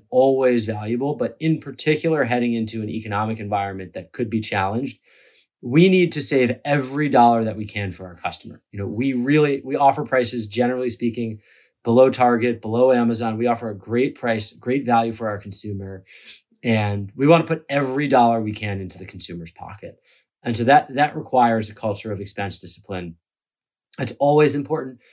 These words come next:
but particularly heading into what I expect to be a really challenging economic cycle.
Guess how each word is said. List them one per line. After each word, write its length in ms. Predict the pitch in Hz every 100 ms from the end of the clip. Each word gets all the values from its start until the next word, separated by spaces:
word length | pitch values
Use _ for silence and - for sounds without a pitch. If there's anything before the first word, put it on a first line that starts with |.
| _ _ -
but 180 | 156
particularly 920 | - 151 - 160 160 147 131 123 117 107
heading 260 | 110 104
into 300 | 104 95 107 101
what 100 | 98
I 160 | 101
expect 400 | 101 - 101 -
to 60 | 104
be 140 | 95
a 60 | 95
really 220 | 98 95
challenging 680 | 87 - 101 101 104 87 98
economic 560 | 98 87 92 92 92 87
cycle. 420 | - 90 - 76